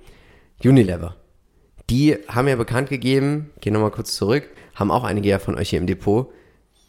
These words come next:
wenn man mit offenen Augen durch die Welt geht und die Prospekte jeden Sonntag studiert, weißt du, was dir auffällt? Sie wollen ja Magnum,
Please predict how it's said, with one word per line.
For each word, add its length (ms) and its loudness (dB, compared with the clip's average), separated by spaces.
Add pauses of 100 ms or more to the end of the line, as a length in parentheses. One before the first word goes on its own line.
(320)
wenn 120 0
man 140 4
mit 100 -2
offenen 300 -2
Augen 180 2
durch 140 -2
die 80 -8
Welt 160 0
geht 260 -6 (440)
und 340 0 (180)
die 180 -2
Prospekte 840 -6 (160)
jeden 440 -2
Sonntag 460 -4
studiert, 560 -4 (920)
weißt 200 -2
du, 60 -2
was 80 -6
dir 120 -4
auffällt? 320 -6 (680)
Sie 400 0
wollen 260 0
ja 380 -2 (260)
Magnum, 640 -2